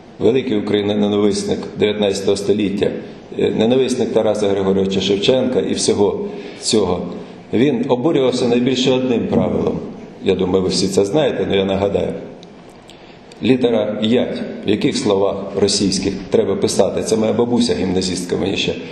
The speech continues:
перша, коли зовсім був маленький, розказала про це правило. Там, де малороси промовляють «і»,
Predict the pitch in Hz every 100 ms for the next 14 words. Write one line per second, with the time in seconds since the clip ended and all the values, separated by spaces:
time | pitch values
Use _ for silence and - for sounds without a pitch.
0 | - - - 98 - 98 92 92 92 -
1 | 104 101 104 95 95 101 98 98 98 92
2 | - 95 90 90 - 95 98 - 107 92
3 | 85 82 - - - - - - 175 156
4 | 127 110 92 - - - 104 123 123 147
5 | 151 - 101 95 101 - - - - -
6 | - 117 120 123 123 107 101 - - 120